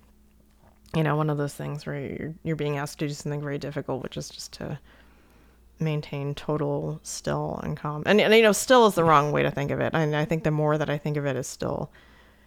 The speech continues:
you know, with the pulse and moving, even though it seems very still, then the better it is. But, um, so yeah,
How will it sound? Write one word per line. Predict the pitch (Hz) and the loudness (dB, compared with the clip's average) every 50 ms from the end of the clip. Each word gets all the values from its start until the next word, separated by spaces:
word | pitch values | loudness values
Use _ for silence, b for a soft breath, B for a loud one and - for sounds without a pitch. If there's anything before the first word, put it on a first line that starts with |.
| b b b b b | b b b b b
you | - | -4
know, | 165 147 131 | -2 -2 -2
with | 135 143 151 | -2 -4 -6
the | - | -6
pulse | - - 165 139 143 139 - - | -4 0 0 0 0 0 -2 -4
and | 143 143 | -4 -2
moving, | 143 147 143 139 139 139 139 | -2 -2 -2 -2 -2 -4 -4
even | 139 143 147 147 143 139 | -6 -6 -6 -4 -4 -4
though | 135 | -6
it | 131 - | -6 -6
seems | - - 180 175 170 165 | -2 0 2 2 2 2
very | 175 170 165 | 2 0 0
still, | - - - 165 156 156 | 0 -2 -2 -2 -2 -2
then | 135 131 127 135 120 | -2 -6 -6 -6 -8
the | - 139 143 | -6 -6 -4
better | 139 127 127 131 127 | -4 -4 -4 -4 -4
it | - | -4
is. | - - - 147 - | -6 -8 -10 -8 -6
But, | - 143 139 - - | -4 -4 -4 -2 0
um, | 151 156 151 143 143 143 139 151 - _ _ _ _ _ _ _ _ _ _ - - | 0 2 2 2 0 -2 -4 -8 -10 _ _ _ _ _ _ _ _ _ _ -8 0
so | - 247 | 4 4
yeah, | 185 110 82 | 6 6 4